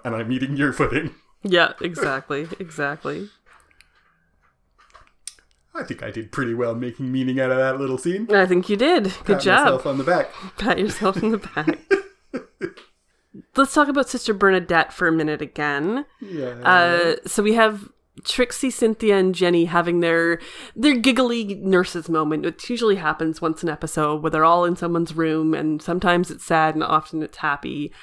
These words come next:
Speaker 2: And this time they're, like, discussing what men they can get to judge the baby show.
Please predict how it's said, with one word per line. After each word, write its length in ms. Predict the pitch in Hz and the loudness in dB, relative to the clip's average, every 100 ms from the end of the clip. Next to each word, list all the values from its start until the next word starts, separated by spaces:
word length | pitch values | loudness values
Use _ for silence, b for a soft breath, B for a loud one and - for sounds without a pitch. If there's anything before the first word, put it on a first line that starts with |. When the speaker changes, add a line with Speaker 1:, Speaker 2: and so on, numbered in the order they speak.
| B | B
Speaker 2:
And 140 | 165 | 0
this 100 | 160 | 0
time 280 | - 160 156 | 2 2 2
they're, 180 | 156 147 | 0 -2
like, 320 | 147 156 - B B B | -2 -6 -8 B B B
discussing 580 | - - 170 - 165 160 | -12 -4 -4 0 0 2
what 160 | 165 170 | 0 2
men 300 | 180 170 165 | 2 4 2
they 80 | 165 | 2
can 180 | 185 | 0
get 320 | 170 175 - - | 4 2 2 -8
to 100 | 185 | -4
judge 340 | - 175 165 | 2 2 0
the 80 | - | -6
baby 320 | 170 160 156 | -2 -2 -2
show. 640 | 160 165 151 151 175 247 | -4 -4 -4 -4 -4 -6